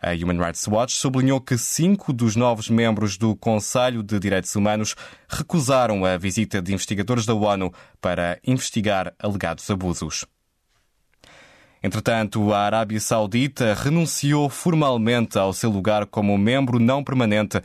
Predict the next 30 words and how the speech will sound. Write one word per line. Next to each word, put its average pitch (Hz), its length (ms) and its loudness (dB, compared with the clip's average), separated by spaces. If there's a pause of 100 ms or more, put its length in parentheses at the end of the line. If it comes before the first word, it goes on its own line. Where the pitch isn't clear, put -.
(240)
do 98 160 0
Conselho 104 640 0
de 98 160 -4
Segurança 110 400 -2
da 101 120 0
onu, 92 360 0 (240)
para 92 140 -2
que 95 140 -6
foi 98 220 -2
eleita 92 420 0
no 85 100 -2
mês 82 160 -4
passado. 85 540 -4 (280)
A 87 80 -6
Arábia 85 280 -4
Saudita 87 400 -4
criticou 104 500 -4
a 101 60 0
forma 127 420 0
como 107 320 0
o 101 60 -4
Conselho 135 680 -2
de 110 220 0
Segurança 98 640 -2 (280)
atuou 135 560 2
relativamente 95 680 -2
ao 98 100 0
conflito 110 540 -2
na 101 80 2
Síria. 104 480 0